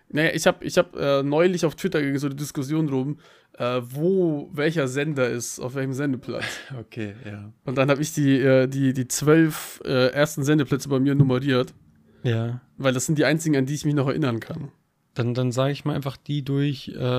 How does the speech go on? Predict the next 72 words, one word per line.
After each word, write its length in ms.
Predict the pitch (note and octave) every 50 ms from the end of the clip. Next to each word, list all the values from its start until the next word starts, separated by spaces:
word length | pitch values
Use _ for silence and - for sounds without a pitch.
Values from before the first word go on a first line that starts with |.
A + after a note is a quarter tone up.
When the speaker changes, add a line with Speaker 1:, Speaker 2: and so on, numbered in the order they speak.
| B2 A#2 -
Speaker 2:
an 140 | C3 B2
die 140 | A2+ B2+ C#3+
ich 80 | C3 B2
mich 160 | C#3+ C#3+ D#3
erinnern 260 | D3+ D3+ D3 D3+ C#3+
kann. 220 | - - D#3 D#3 D3+
Speaker 1:
Wollen, 60 | D#3
Speaker 2:
Und 60 | D#3+
dann 40 | -
Speaker 1:
wollen, 100 | E3 F3 F3+
Speaker 2:
sagst 120 | C3 C3+
du, 60 | F#3+
Speaker 1:
sollen, 80 | G3 F3+
Speaker 2:
ob's 80 | E3+
Speaker 1:
sollen, 160 | E3+ F#3 F#3+ B2+
Speaker 2:
bei 60 | C3+
dir 360 | B2 B2+ C3 C3 C3+ C#3 C#3 -
Speaker 1:
sollen 180 | - - E3+ F3
wir 60 | F3
einfach 180 | E3+ F3 F#3 E3
in 80 | D#3+
Reihe 280 | D3+ C#3+ D3+ D#3+ F3+ F#3
runtergehen 420 | F#3 G3 G3+ G#3 F#3+ F#3 G3 G3+
und 80 | F#3+ E3+
dann 120 | D#3 D3 C#3+
vergleichen 440 | E3 D3+ C#3 C#3 C#3+ D3+ E3 F#3
so 100 | E3+ F3
quasi? 380 | E3+ - - F3 F3 E3 G3+ B3 -
Speaker 2:
Ja, 180 | - C#3 D3+ D#3+
genau, 220 | C#3+ - C#3+ C3+
Speaker 1:
Das 80 | B2 -
Speaker 2:
dann, 80 | A#2+
Speaker 1:
ist 100 | A#2+ A#2+
Speaker 2:
dann 80 | B2+ B2
Speaker 1:
Kopf-, 80 | - -
Speaker 2:
sag 160 | C3 B2+ -
Speaker 1:
ich 80 | -
Speaker 2:
ich, 40 | - -
Speaker 1:
hab's 120 | - -
Speaker 2:
weil 120 | C#3+ C3+
ich 60 | G3 F#3+
Speaker 1:
extra 160 | - - F3+
Speaker 2:
hab's 80 | E3+ -
mir 60 | C#3
nicht 160 | C3+ - - -
Speaker 1:
aufgeschrieben. 580 | C#3+ - - - A#2+ B2+ D3+ F3 F3 F3 F3+ F#3
Speaker 2:
aufgeschrieben. 60 | F#3 - _ _
Ich 60 | - -
hab's 100 | C#3 B2
Speaker 1:
Okay. 60 | B2+ C#3
Speaker 2:
mir 40 |
nicht 160 | D3 D#3 - E3+
aufgeschrieben, 400 | E3 - - D3+ - - D3 C#3+
hätte 100 | C#3 C#3+
ich 80 | C#3+ -
gesagt, 260 | C#3+ B2 B2+ - -
sag 300 | - A#2+ A#2+ B2 B2+ -
ich 160 | - D3+ C3+
und 80 | D#3 C#3
dann 100 | C3+ B2
sagst 260 | A#2+ C3 C3 - -
du, 40 | -
ob's 140 | B2 - -
bei 80 | - B2
dir 80 | A#2+
Speaker 1:
Okay. 140 | A#2+ A#2 D3
Speaker 2:
das 20 | B2+
gleiche 240 | G#2+ G#2+ A2 -
ist 100 | G#2+ -
oder 160 | - A#2+ A#2+ G#2+
was 100 | A2 B2
anderes. 380 | - A2 A2 A2+ A2+ A2 -